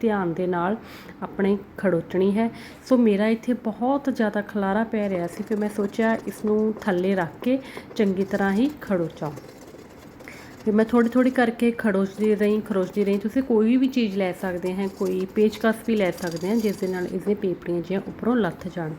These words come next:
ਸੋ ਮੈਂ ਇਸੇ ਤਰ੍ਹਾਂ ਇਸ ਨੂੰ, ਕਿਸ ਤਰ੍ਹਾਂ ਬਿਨਾਂ ਮਿਹਨਤ ਤੋਂ ਤਾਂ ਨਹੀਂ ਹੋਊਗਾ, ਇਹ ਤੁਹਾਨੂੰ ਮਿਹਨਤ ਕਰਨੀ ਪਊਗੀ।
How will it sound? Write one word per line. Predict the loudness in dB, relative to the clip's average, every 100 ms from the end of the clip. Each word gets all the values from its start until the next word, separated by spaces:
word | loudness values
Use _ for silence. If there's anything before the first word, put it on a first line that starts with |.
| -14 -18 -18 -20 -20 -18 2
ਸੋ | 6 6 6
ਮੈਂ | 4 4
ਇਸੇ | 2 0 2
ਤਰ੍ਹਾਂ | 2 0
ਇਸ | 0 -2
ਨੂੰ, | -2 -2
ਕਿਸ | -4
ਤਰ੍ਹਾਂ | 0 0
ਬਿਨਾਂ | 4 4 6
ਮਿਹਨਤ | 6 4 4
ਤੋਂ | 0 0
ਤਾਂ | 0
ਨਹੀਂ | 0 2 2
ਹੋਊਗਾ, | 2 2 0 -4 -4
ਇਹ | -4
ਤੁਹਾਨੂੰ | 0 0 2
ਮਿਹਨਤ | 2 0 -2
ਕਰਨੀ | -2 -2 -2
ਪਊਗੀ। | -2 -4 -4 -6